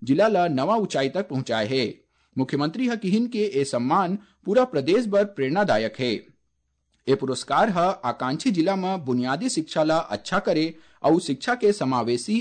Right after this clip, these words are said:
और ओवला नवा नीति ला आगू बढ़ाए बर राज्य सरकार के प्रयास के सफलता के परिणाम हैं। केंद्रीय सूचना और प्रसारण मंत्रालय के सचिव संजय जाजू ह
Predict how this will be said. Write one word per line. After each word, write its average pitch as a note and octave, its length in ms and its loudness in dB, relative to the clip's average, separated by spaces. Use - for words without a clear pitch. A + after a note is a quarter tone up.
और D#3 280 2
ओवला C#3 420 0
नवा D#3+ 280 4
नीति G#3 300 0
ला F3 160 2
आगू C3+ 260 0
बढ़ाए C#3+ 360 0
बर D#3 260 0
राज्य E3 280 0
सरकार C#3 440 0
के D#3+ 160 0
प्रयास B2 640 0
के D#3+ 200 -2
सफलता D#3+ 480 -2
के A#3 120 0
परिणाम A2 420 -4
हैं। A#2 260 -2
केंद्रीय G#3 400 4
सूचना G3+ 420 -4
और D3 260 2
प्रसारण D3+ 500 -2
मंत्रालय C#3+ 480 0
के G3 160 -2
सचिव F3 460 -2
संजय D#3 420 0
जाजू E3 360 0
ह B2+ 200 2